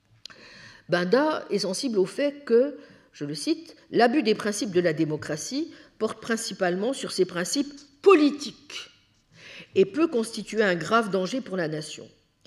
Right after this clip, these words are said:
L'abus de ses principes spirituels est également à craindre, mais n'est en guère possible qu'à des hommes sensibles à l'idée. Il incarne une menace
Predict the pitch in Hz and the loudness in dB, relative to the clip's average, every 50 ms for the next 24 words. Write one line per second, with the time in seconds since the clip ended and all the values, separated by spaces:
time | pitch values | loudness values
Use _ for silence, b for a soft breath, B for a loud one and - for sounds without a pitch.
0 | B B B B - 190 226 220 233 320 311 - - 202 - 190 190 196 - 240 | B B B B 2 4 4 4 4 2 0 2 0 -2 0 0 -2 -4 -4 -6
1 | 220 - - - - 180 190 180 180 - - 240 285 277 226 190 - 190 175 180 | -6 -8 -8 -8 -8 -6 -4 -4 -4 -4 0 2 2 4 4 2 2 0 2 2
2 | 180 175 170 175 175 170 170 170 - - 247 285 320 330 285 226 180 B B B | 2 2 0 -2 -2 -2 -2 -4 -8 -8 -8 -6 -6 -6 -6 -8 -12 B B B
3 | B B B B 180 208 226 240 240 240 233 208 214 208 269 311 302 - - 226 | B B B B -2 0 0 0 0 0 0 -2 0 0 -2 -2 -4 -4 -2 -2
4 | 226 220 - - 277 233 233 - 226 190 185 196 190 190 202 180 190 - - 220 | -2 -2 -2 -4 -4 -4 -2 -2 -2 2 2 2 2 2 2 -2 -2 -4 -4 -4
5 | 214 214 - - 240 180 180 165 165 190 208 196 165 202 247 285 311 - - B | -4 -4 -4 -4 -2 0 0 0 0 0 -2 -2 -2 -2 -2 -2 -4 -8 -16 B
6 | B B B B B B B 202 220 214 220 220 214 220 269 302 - 262 247 208 | B B B B B B B -2 2 2 2 2 2 2 0 0 0 0 -2 -4
7 | 175 B B B B B B 233 233 208 196 202 202 202 208 226 262 - - | -4 B B B B B B 0 0 2 2 2 0 0 0 -2 -4 -6 -8